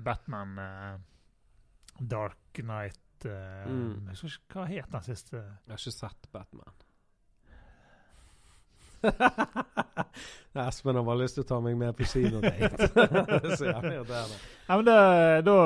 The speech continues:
Speaker 1: viste de jo sånn fem-seks l-, minutter lang åpningsscene, liksom, la den ut på, på
Speaker 2: Ja,
Speaker 1: nettet.
Speaker 2: sånn, ja.
Speaker 1: Sånn for å på en måte selge inn,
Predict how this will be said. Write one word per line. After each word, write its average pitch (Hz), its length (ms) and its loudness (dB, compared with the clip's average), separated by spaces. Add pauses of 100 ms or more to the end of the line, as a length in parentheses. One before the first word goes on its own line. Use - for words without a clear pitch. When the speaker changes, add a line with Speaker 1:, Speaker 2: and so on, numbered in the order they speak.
(260)
Speaker 1:
viste 135 340 0
de 156 120 2
jo 135 80 0 (100)
sånn 139 300 -4
fem-seks 139 580 -2
l-, 123 320 -4
minutter 123 400 -4
lang 113 240 -6
åpningsscene, 104 800 -8
liksom, 104 400 -16
la 107 160 -4
den 107 180 -6
ut 104 100 -14
på, 110 120 -10 (160)
på 131 140 -10
Speaker 2:
Ja, 113 160 -6
Speaker 1:
nettet. 139 100 -10
Speaker 2:
sånn, 127 240 -8
ja. - 160 -18
Speaker 1:
Sånn 110 180 -6
for 101 220 -10
å 95 60 -16
på - 100 -16
en 117 60 -8
måte - 140 -10
selge 107 360 -10
inn, 101 160 -12